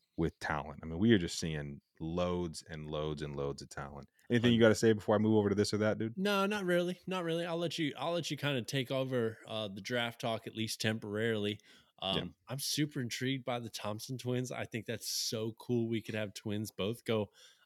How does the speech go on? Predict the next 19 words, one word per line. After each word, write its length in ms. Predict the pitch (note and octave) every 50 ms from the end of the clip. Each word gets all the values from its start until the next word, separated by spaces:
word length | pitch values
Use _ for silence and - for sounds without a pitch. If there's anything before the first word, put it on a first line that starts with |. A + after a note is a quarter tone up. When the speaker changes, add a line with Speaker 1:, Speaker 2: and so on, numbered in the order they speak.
| _
Speaker 2:
I 80 | - F#2
mean, 140 | F#2 F2 E2+
not 160 | F2 F2+ C3+
even 180 | G#3 A3+ C#3 F2
top 220 | E2 E2+ E2+ F2 -
ten. 280 | - G2 G#2+ C3 G#2
They're 100 | D#2 E2+
probably 320 | D#2+ - A2+ A#2 G2+ E2+ E2
gonna 160 | F2+ F2+ E2
both 320 | D2 - D#2+ G2 G#2+ -
go 120 | - G2+ E2+
sooner 320 | - - - A#2 A#2 A2 F#2
than 200 | E2 D#2+ D#2 D#2+
that. 180 | F#2 G2+ - -
So, 280 | - - - F2+ D#2+ - _ _ - _ _ _ -
um, 360 | G#2+ G#2 G2+ F#2+ F#2 F#2 G2+ -
you 140 | - A2+ F#2+
know, 60 | F2+
I, 180 | F2+ G#2+ B2